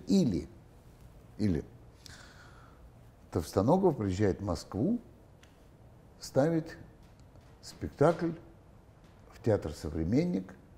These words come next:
по, а,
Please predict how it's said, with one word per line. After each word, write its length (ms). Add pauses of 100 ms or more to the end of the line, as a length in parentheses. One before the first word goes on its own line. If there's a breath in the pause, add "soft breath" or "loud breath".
(440)
по, 480 (1700)
а, 420